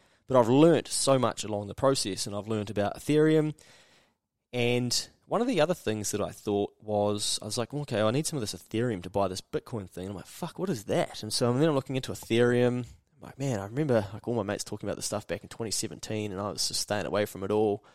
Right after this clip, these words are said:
And I'm like, "Yo, you boys still playing around with this?" Like, "Yeah, man, yeah, like, loving it." You gotta remember as well, this is twenty grand. This is before all you guys and people out there got on the bandwagon too. You probably waited, like, another few months for it to really start roaring. Then other people started talking about it and all the hype started coming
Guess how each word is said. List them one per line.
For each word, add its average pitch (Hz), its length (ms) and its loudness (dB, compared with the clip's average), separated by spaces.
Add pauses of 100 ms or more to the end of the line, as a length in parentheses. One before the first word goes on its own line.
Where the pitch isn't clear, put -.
(280)
And 117 80 -8
I'm 113 80 -2
like, 117 140 2
"Yo, 151 100 10
you 196 160 4
boys 269 240 2
still 131 160 0
playing 117 240 0
around 107 220 2
with 147 80 0
this?" 156 180 0
Like, 98 200 4
"Yeah, 123 260 6
man, 113 260 2
yeah, 110 220 0
like, 98 140 0
loving 98 260 -2
it." 101 100 -2 (680)
You 131 120 2
gotta 160 140 12
remember 139 200 8
as 107 100 4
well, 113 120 8
this 110 180 2
is 135 60 -2
twenty 117 240 0
grand. 107 200 4
This 131 100 0
is 135 60 -4
before 123 300 2
all 120 180 2
you 123 120 0
guys 107 340 4
and 95 100 -6
people 107 220 -2
out 101 80 -2
there 101 120 0
got 110 140 4
on 110 60 2
the 110 80 -2
bandwagon 101 480 0
too. 110 140 -2
You 104 120 -2
probably 110 260 -2
waited, 107 280 0
like, - 180 -6
another 101 180 -2
few 110 200 -6
months 98 220 -4
for - 120 -4
it - 80 -6
to - 100 -6
really 104 160 -2
start 95 280 -2
roaring. 95 540 -2
Then 104 220 -2
other 101 160 0
people 107 200 -8
started 98 260 -4
talking 101 280 -6
about 90 120 -4
it 65 40 -8
and 90 80 -6
all 107 100 0
the 95 80 -2
hype - 300 2
started 95 240 -2
coming 98 400 -8